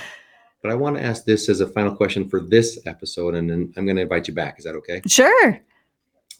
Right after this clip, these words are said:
Speaker 1: So I wanna take the question and say, you're driving home from Vegas.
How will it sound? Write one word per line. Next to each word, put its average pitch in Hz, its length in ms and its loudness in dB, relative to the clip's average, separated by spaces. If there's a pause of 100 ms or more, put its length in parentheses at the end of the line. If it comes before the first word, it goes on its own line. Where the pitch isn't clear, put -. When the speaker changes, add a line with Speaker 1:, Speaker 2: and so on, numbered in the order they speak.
(140)
Speaker 1:
So 110 200 -10
I - 40 -4
wanna 131 240 -2
take 113 320 -4
the 104 80 -6
question 95 440 -4
and 87 140 -2
say, 87 580 0
you're 92 160 -4
driving 104 580 0
home 101 380 -2
from 104 300 -4
Vegas. 78 600 -4